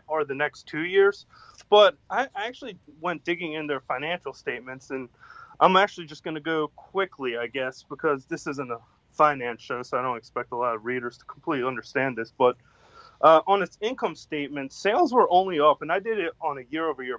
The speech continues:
basis, and which that basically means is Netflix's income around, you know, earnings around same time last year, so March of twenty twenty-one. Sales were up marginally.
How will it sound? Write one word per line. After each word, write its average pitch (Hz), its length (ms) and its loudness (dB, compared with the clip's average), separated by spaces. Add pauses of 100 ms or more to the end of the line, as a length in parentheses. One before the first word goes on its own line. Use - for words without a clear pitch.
basis, - 480 -14
and 123 80 -18
which 131 160 -10
that 185 320 4
basically 156 340 -6
means 123 320 -12
is - 440 -10 (120)
Netflix's 131 920 2 (180)
income 120 480 -8 (120)
around, 113 580 0
you 135 60 -6
know, 107 200 -4
earnings 143 360 0
around 117 240 -2 (420)
same 185 320 2
time 139 480 -2 (280)
last 120 440 -6
year, 104 140 -18 (100)
so 123 240 -4
March 143 300 4
of 131 100 -14
twenty 131 240 -6
twenty-one. 123 480 -6 (600)
Sales 185 380 -2
were 220 160 4
up 214 120 2
marginally. 208 800 -2